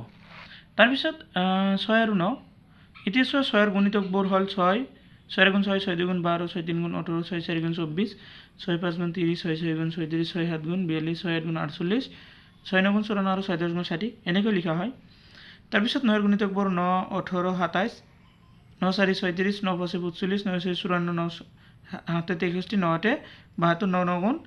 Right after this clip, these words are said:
একাশী আৰু ন দহ গুণ নব্বৈ, এনেকৈ লিখিব লাগিব। আৰু সাধাৰণ গুণিতকবোৰ এতিয়া চোৱা, আহ, এতেকে দিয়া হৈছে ছয় আৰু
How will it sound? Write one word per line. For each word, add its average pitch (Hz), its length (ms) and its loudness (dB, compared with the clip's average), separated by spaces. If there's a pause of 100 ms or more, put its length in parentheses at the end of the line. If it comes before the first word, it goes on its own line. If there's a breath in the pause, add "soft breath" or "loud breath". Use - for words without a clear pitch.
(420 loud breath)
একাশী 185 420 0 (160)
আৰু 175 180 0
ন 175 160 2
দহ 170 220 0
গুণ 226 200 0 (1300)
নব্বৈ, 165 360 -2 (560 soft breath)
এনেকৈ 233 240 4
লিখিব 180 220 0
লাগিব। 147 200 -2 (440 loud breath)
আৰু 185 160 4 (100)
সাধাৰণ 208 360 4
গুণিতকবোৰ 208 420 2 (100)
এতিয়া 180 200 0
চোৱা, 185 200 2 (520 loud breath)
আহ, 175 240 6
এতেকে 220 260 4
দিয়া 220 200 6
হৈছে 214 200 4
ছয় 208 260 4
আৰু 214 120 4